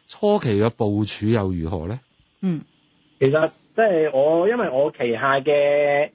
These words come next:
Speaker 3: 嘅一啲業務呢，都係牽涉到餐飲啦嘅工作。
Speaker 1: 嗯。
Speaker 3: 其實所以我諗，頭先潘教授所講嘅，應該真係，係完全係，我諗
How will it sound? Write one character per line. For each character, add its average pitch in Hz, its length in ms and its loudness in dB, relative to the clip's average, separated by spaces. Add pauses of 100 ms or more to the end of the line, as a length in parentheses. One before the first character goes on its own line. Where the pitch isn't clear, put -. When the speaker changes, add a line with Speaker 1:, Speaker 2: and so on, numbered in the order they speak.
(180)
Speaker 3:
嘅 151 320 0
一 180 100 -4
啲 185 60 -2
業 180 340 -4
務 117 340 0
呢， 147 140 0
都 170 160 0
係 113 340 -6
牽 151 280 -10
涉 - 120 -12
到 113 360 -2
餐 139 300 -4
飲 107 220 -4
啦 110 320 -2
嘅 127 160 2
工 85 200 -2
作。 120 100 -2
Speaker 1:
嗯。 - 200 -12 (140)
Speaker 3:
其 113 140 -6
實 113 160 -12
所 156 140 -6
以 175 120 2
我 131 80 4
諗， 147 360 -2 (380)
頭 120 80 -14
先 151 140 -4
潘 160 200 -4
教 120 200 0
授 117 140 -4
所 120 240 -2
講 113 240 -2
嘅， 120 200 0
應 135 280 -2
該 135 240 0
真 131 180 -4
係， 117 260 -2
係 110 460 -2
完 107 100 -6
全 113 180 -6
係， 110 360 -2
我 117 60 2
諗 165 320 -2